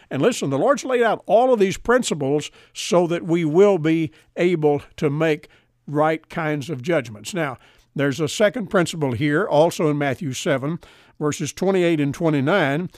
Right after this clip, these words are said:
"It came to pass, when Jesus had ended these sayings," talking about he finished the Sermon on the Mount,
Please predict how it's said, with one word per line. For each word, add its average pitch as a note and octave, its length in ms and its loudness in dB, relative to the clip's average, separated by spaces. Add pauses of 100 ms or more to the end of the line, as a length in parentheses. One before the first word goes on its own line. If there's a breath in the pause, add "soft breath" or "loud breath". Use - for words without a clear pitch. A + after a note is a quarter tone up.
(300 soft breath)
"It C#3+ 200 -4
came F#3 240 4
to D#3+ 100 0
pass, F3 540 0
when D3+ 240 0
Jesus E3 480 -2
had C#3 140 -2
ended F3+ 300 0
these D3 220 -2
sayings," E3+ 600 -4 (300 soft breath)
talking B2 200 -6
about C#3 180 0
he D3+ 100 -2
finished - 420 -4
the F#3 100 -6
Sermon E3+ 300 -2
on F#3 140 0
the G#3 60 -2
Mount, C#3 460 -4